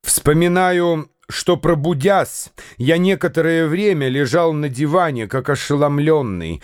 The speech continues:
стараясь сообразить и припомнить, и притворясь, что все еще сплю. Но в комнате Ламберта уже не оказалось. Он ушел. Был уже десятый час.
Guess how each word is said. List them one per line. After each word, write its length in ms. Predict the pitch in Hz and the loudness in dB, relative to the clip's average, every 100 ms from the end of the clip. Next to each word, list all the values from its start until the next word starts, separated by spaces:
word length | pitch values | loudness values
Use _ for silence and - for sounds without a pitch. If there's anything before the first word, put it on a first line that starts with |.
| - - | -14 -6
стараясь 540 | - 160 165 160 147 | 0 2 2 0 -2
сообразить 920 | - 151 151 139 147 139 117 180 - - | -2 0 0 0 -2 -2 -4 -6 -6 -6
и 80 | |
припомнить, 880 | 139 151 156 - 165 139 101 80 - - _ | -2 -2 -2 0 0 0 -2 -6 -10 -20 _
и 140 | 156 | 0
притворясь, 1000 | 127 - 143 131 135 135 165 147 - - _ _ | 0 -2 -4 0 0 2 0 -2 -8 -14 _ _
что 280 | - - 110 | -6 -4 -2
все 200 | - 143 | 0 0
еще 340 | 135 - 143 | 0 -2 -4
сплю. 460 | - - 120 90 - _ _ _ _ _ _ | -4 -4 -4 -4 -8 _ _ _ _ _ _
Но 200 | 120 147 | 2 2
в 100 | - | 0
комнате 640 | - 185 180 165 151 - 156 | 0 0 2 -2 -2 0 0
Ламберта 880 | 143 139 131 123 208 185 - 107 - | 0 0 0 0 0 -2 -4 -4 -2
уже 300 | 135 110 147 | -2 0 0
не 140 | 143 143 | 2 0
оказалось. 920 | 139 147 147 143 98 78 - - - _ _ _ | -2 -4 -2 -2 -2 -4 -10 -12 -16 _ _ _
Он 220 | 143 143 | 2 2
ушел. 500 | 156 - 170 104 67 _ _ _ _ _ _ _ _ _ - | 2 0 -2 -2 -8 _ _ _ _ _ _ _ _ _ 0
Был 260 | 131 196 | 2 4
уже 260 | 190 143 175 | 2 2 -2
десятый 680 | 143 160 170 170 135 165 139 | -2 -4 0 -2 -2 -8 -6
час. 560 | - 127 82 - - | -2 -2 -2 -8 -10